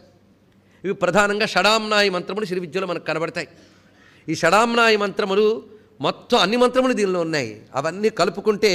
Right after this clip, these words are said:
అదే బృహత్సేన అంటే ఆమ్నాయ మంత్రరూపిణి. ఇది ప్రధానమైన అర్థం. అందుకే ఇది మామూలుగా ఎంతో సేన కలది అని చెప్పడానికి లేదు. ఇది చెప్తున్నది ఎక్కడ? లలితా సహస్రనామంలో వశిన్యాది వాగ్దేవతలు చెప్తున్నారంటే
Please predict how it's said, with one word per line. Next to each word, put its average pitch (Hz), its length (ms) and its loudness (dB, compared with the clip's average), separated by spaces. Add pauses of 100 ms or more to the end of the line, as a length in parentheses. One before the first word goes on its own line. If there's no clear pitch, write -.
(360)
అదే 170 160 2
బృహత్సేన 170 800 -2 (300)
అంటే 175 180 -6
ఆమ్నాయ 175 540 0
మంత్రరూపిణి. 156 760 -4 (340)
ఇది 143 180 -6
ప్రధానమైన 147 440 -2
అర్థం. - 280 -12 (240)
అందుకే 170 180 -6
ఇది 151 200 -4
మామూలుగా 180 380 -2 (240)
ఎంతో 165 320 -4
సేన 165 220 -2
కలది 175 400 -2
అని 160 180 -4
చెప్పడానికి 160 460 -4
లేదు. 139 180 -4 (360)
ఇది 120 220 -12
చెప్తున్నది 196 420 -2
ఎక్కడ? 202 180 -4
లలితా 180 400 0
సహస్రనామంలో 175 580 -4
వశిన్యాది 185 500 -2
వాగ్దేవతలు 165 480 -4
చెప్తున్నారంటే 156 560 -8